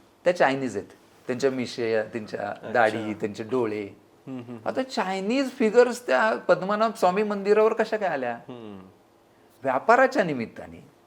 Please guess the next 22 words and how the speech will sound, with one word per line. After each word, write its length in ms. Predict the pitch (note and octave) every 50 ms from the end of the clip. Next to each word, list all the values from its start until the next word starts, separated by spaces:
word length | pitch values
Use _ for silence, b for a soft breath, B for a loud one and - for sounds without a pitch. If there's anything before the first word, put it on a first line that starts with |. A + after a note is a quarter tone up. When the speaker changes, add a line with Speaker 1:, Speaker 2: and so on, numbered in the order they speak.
| _ -
Speaker 1:
लोक 280 | - A#2+ B2 C3+ - C#3+
येत 180 | C#3+ D#3 E3 G3+
होते 340 | - C3 A2 - G#2+ G2+ F#2+ - - -
आणि 140 | A2+ B2+ C#3
त्यांना 360 | - C3+ B2 B2 B2+ C#3+ D#3
जर 160 | D3+ F#3 F#3 F3+
तुमच्या 260 | F3 C3+ C3 - E3
समाजाशी 460 | D3+ - B2+ B2 B2+ C3 C3+ C#3+ - F3+
कनेक्ट 360 | - - D3 F#3 A#3 A#3 -
व्हायचं 280 | F3 D3 B2+ - B2
असेल, 300 | A2 G#2 A2 A2 A2 -
तर 60 | G3 F#3+
काय 140 | G3 G#3
करतो 240 | F#3+ G3 F#3 F3 F3
आपण? 280 | E3+ D#3+ - D#3 D3 D3+ - - - _ _ _ b b b b b b b b -
समाजातलं 600 | E3 E3 E3 F3 E3+ F#3 F#3 F3+ F#3+ F3 F3 G3+
जिथं 360 | E3+ D3 B2+ D3+ D3+ - G3+
कुठं 280 | G3 F#3+ F#3 F3 F#3+ F#3
मान्यता 440 | F3 E3+ D3+ D3 C#3+ D3 D3 D3+ C3+
आहे, 220 | G2 G2 G2 D#2+ - - _ b b b b b b -
त्या 100 | F3+ F#3+
गोष्टीला 580 | F3+ F3 D#3+ - E3+ E3+ E3+ F3 F3+ - -